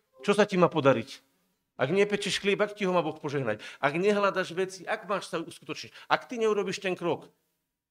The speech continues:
tak jak ťa má Boh požehnať? Rozumiete? A to je tá vec. Boh urobil prvý krok a má správne myslenie o tebe. A dneska ti hovorí, „Mám pre teba požehnanie,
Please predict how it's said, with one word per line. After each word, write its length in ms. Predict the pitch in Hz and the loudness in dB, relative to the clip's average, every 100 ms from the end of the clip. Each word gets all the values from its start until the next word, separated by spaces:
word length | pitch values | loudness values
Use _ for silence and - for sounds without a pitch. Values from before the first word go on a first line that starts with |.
| _ | _
tak 80 | 120 | -10
jak 240 | 143 160 | -10 -8
ťa 80 | 156 | -8
má 80 | 123 | -6
Boh 160 | 104 101 | -6 -10
požehnať? 560 | - 95 85 80 - _ _ _ | -12 -14 -14 -18 -20 _ _ _
Rozumiete? 560 | 104 113 123 123 127 170 - _ _ _ _ _ | -14 -12 -10 -12 -12 -16 -16 _ _ _ _ _
A 80 | - | -12
to 80 | - | -6
je 120 | 131 127 | -4 -2
tá 100 | 120 | -2
vec. 240 | 104 - - _ _ | -2 -8 -16 _ _
Boh 480 | 95 156 208 208 - | -6 0 2 0 -4
urobil 480 | 180 196 175 190 185 | -6 -4 -2 -4 -4
prvý 240 | 185 175 | -4 -4
krok 400 | - 143 113 - _ _ _ _ _ | -4 -4 -4 -8 _ _ _ _ _
a 160 | 123 131 | -2 0
má 560 | 139 170 185 196 190 | 0 2 2 0 -2
správne 560 | 190 - 185 175 180 170 160 | -12 -6 0 0 0 -2 -4
myslenie 480 | 160 180 160 160 | -6 -6 -6 -6
o 80 | 151 | -6
tebe. 320 | 139 135 92 - - | -6 -6 -8 -10 -6
A 80 | 117 | -2
dneska 320 | 165 170 185 | -2 -2 -6
ti 160 | 170 156 | -4 -2
hovorí, 400 | 160 135 95 - - | 0 -2 -4 -10 -8
„Mám 400 | 127 170 202 180 | -2 0 0 0
pre 80 | 151 | -4
teba 320 | 147 135 117 | -4 -6 -6
požehnanie, 640 | 120 120 104 107 101 92 | -8 -8 -6 -6 -8 -10